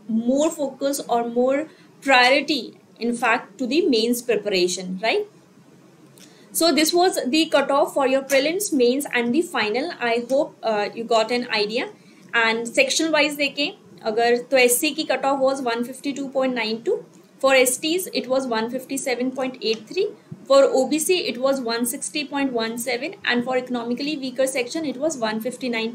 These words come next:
point seven five। तो बहुत ज़्यादा डिफरेंस नहीं है, in fact एससी को देखिए वन फिफ्टी थ्री इसको हम मान लेते हैं, and it, it is one sixty four,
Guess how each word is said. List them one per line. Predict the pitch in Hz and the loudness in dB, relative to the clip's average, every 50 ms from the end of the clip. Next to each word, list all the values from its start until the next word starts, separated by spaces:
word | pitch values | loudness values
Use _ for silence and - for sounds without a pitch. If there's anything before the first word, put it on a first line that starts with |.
| - 247 | -4 -4
point | 254 339 381 - | -4 -2 -2 -2
seven | - 254 220 196 208 208 208 214 226 | 0 0 0 0 0 -4 -4 -6 -4
five। | 202 196 202 - | -4 -4 -4 -2
तो | 320 254 | -4 -4
बहुत | 220 214 214 233 233 - 254 277 277 262 | -2 0 0 0 0 2 2 2 2 2
ज़्यादा | 262 240 233 226 247 254 | 0 0 0 0 0 0
डिफरेंस | 240 226 233 - 240 240 240 233 - | 0 -2 -4 -2 -2 -2 -2 -2 -2
नहीं | 226 226 240 247 | -4 -4 -4 -4
है, | 233 220 | -6 -4
in | - | -2
fact | 233 240 233 - - - 220 | -2 -2 -2 -4 -4 0 0
एससी | 226 226 220 - - 269 262 254 | 0 0 0 -4 -6 -6 -6 -4
को | 277 277 | -4 0
देखिए | 240 240 233 - 269 262 | 2 2 2 2 -2 -2
वन | 233 233 233 240 | -2 -4 -4 -4
फिफ्टी | 233 247 233 - - - 277 277 277 - - - | -6 -8 -10 -12 -8 -4 -4 -4 -4 -4 -8 -8
थ्री | - 285 277 262 262 240 - - - | -2 -2 0 0 -2 -6 -10 -12 -16
इसको | - - 254 | -10 -6 -4
हम | 233 226 220 | -4 -4 -4
मान | 214 202 202 208 | -6 -6 -6 -6
लेते | 208 - - 226 254 | -6 -6 -4 -4 -6
हैं, | - - - - - - - - - - - - - | -6 -8 -14 -20 -20 -20 -20 -20 -20 -20 -20 -8 -2
and | - 240 240 | 2 2 2
it, | 240 - - - 208 | 2 -2 -4 -6 -2
it | 240 277 269 | 0 0 0
is | 240 240 | -2 -2
one | 226 226 233 233 233 247 | -2 -2 -2 -2 -4 -6
sixty | 233 - - - 254 247 | -6 -6 -4 -4 -4 -6
four, | - - 214 185 | -2 0 0 0